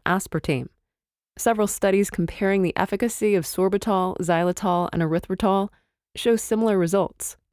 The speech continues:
Long-term research demonstrated a slower rate of caries development and lower caries incidence in the erythritol group compared to sorbitol and xylitol, and no difference between xylitol and sorbitol.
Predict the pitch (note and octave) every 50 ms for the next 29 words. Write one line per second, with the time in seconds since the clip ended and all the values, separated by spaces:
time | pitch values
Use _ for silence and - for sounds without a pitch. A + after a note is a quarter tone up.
0 | _ _ _ - A3+ A3+ A3+ A#3 A#3+ - A#3 G#3 G3 G3 A3 A#3+ - - G3+ F3+
1 | F3+ - - - F3 A3+ A#3 C4 C#4 C#4+ - - D4+ C#4+ C4+ A3+ G#3 - F3+ -
2 | - - - F#3+ G3 G#3 A#3 A#3+ A3+ G3 F3+ F3+ F#3+ G3 F#3 - - - E3+ D#3+
3 | D#3 D#3 C#3 - C#3 D3 C#3 C#3+ - - C#3+ C3+ - - _ - D#3+ E3 E3 E3
4 | E3+ F#3 A3 C4 C#4 C#4 - - - A3+ G#3 G3+ G3 - - - G#3 G3+ - F#3
5 | F3+ E3+ E3+ E3+ - - - _ - G3+ G3 F#3 F#3 F3 G#3 C4 - - B3+ -
6 | - F3+ D#3 C#3+ D3+ D#3 D#3 D3+ - - _ - F#3+ E3+ F3 F3 D#3+ D#3 D3+ -
7 | - - E3+ E3+ E3 E3+ E3 - F#3+ E3 D#3 D3+ D3 - D3 D3 D3+ F#3 F3+ G3+
8 | G#3 G#3 - - C#3 A#2 - - _ _ _ _ _ _ _ _ - G3+ G3+ G#3+
9 | B3+ A#3+ C4+ B3 - A3 G3 G3 G3+ - F3+ E3 - E3 D#3 D#3 C#3 E3 D#3+ D#3
10 | D#3 D#3+ D#3+ - D3 C#3 C3+ - D3 D3 - - F#3+ F#3+ E3+ E3 - D#3+ C3+ A#2
11 | C3